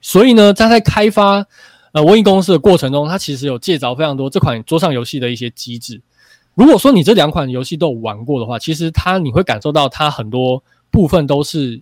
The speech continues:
非常接近的，非常多概念都非常接近的。对，那说，回过头来说，就是《瘟疫危机》它的游戏内容其实就是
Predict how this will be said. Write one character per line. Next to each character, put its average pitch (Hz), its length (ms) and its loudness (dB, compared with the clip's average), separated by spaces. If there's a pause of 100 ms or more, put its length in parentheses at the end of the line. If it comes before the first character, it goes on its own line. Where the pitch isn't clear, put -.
非 226 120 4
常 156 120 0
接 147 240 2
近 156 220 0
的， 110 80 -6
非 196 100 0
常 185 100 4
多 175 120 2
概 170 160 0
念 147 160 -2
都 143 80 -2
非 139 140 -4
常 113 160 -6
接 107 240 -10
近 98 200 -16 (120)
的。 151 60 -20 (340)
对， 113 200 -12 (480)
那 240 160 0
说， 240 220 2
回 190 240 0
过 208 160 4
头 165 140 0
来 127 120 0
说， 139 220 -4
就 170 100 -2
是 160 260 0
《瘟 160 160 4
疫 285 60 4
危 165 160 2
机》 147 140 -4
它 202 160 -4
的 175 80 0
游 135 140 -2
戏 185 100 -4
内 170 80 -2
容 131 100 -2
其 - 160 -12
实 123 80 -8
就 147 140 -2
是 139 260 -6